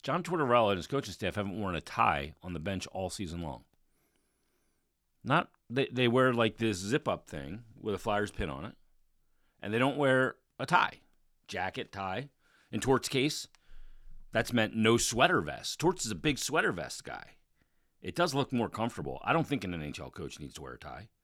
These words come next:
I really don't. I think a coach should go out there, look presentable,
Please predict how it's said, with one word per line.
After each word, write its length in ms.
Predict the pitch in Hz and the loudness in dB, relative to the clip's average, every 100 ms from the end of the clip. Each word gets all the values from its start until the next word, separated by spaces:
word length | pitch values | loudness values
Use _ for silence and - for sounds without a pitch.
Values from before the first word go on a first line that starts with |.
| _ - - - | _ -20 -16 -4
I 40 | |
really 180 | 131 139 | 2 4
don't. 240 | 147 127 - - _ _ _ _ _ _ - | 4 2 -8 -20 _ _ _ _ _ _ -4
I 80 | |
think 200 | 147 147 | 0 0
a 120 | 98 - | -2 2
coach 200 | 135 - | 2 2
should 140 | 110 | 0
go 100 | 113 | 4
out 140 | 120 | 4
there, 200 | 123 127 | 4 4
look 280 | 120 110 - - - | 6 2 -2 -20 -10
presentable, 540 | 104 80 120 151 214 | -4 2 4 6 2